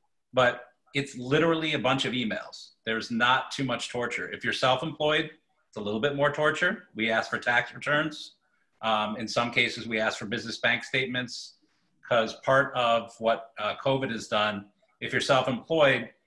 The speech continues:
we just wanna make sure that you might have really solid two thousand nineteen tax returns. We just wanna make sure that you're doing okay this year. So just show us.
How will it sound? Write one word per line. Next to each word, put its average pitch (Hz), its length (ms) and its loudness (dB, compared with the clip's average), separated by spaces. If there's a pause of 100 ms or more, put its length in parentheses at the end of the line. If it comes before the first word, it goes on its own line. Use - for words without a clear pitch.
(220)
we 147 60 -2
just 143 120 0
wanna 190 160 6
make 151 180 4
sure 143 240 4
that 127 140 0 (260)
you 120 80 -4
might 123 160 4
have 120 220 4
really 127 200 0
solid 120 400 2
two 135 140 -6
thousand 117 300 0
nineteen 113 360 -2
tax 123 300 2
returns. 135 420 0 (200)
We 160 60 0
just 160 100 2
wanna 170 100 4
make 151 160 4
sure 143 220 4
that 135 120 0
you're 120 120 -4 (100)
doing 120 140 0
okay 113 340 0
this - 220 -12
year. 101 220 -12 (360)
So 127 160 -6
just 139 180 2
show 151 220 8
us. - 460 -4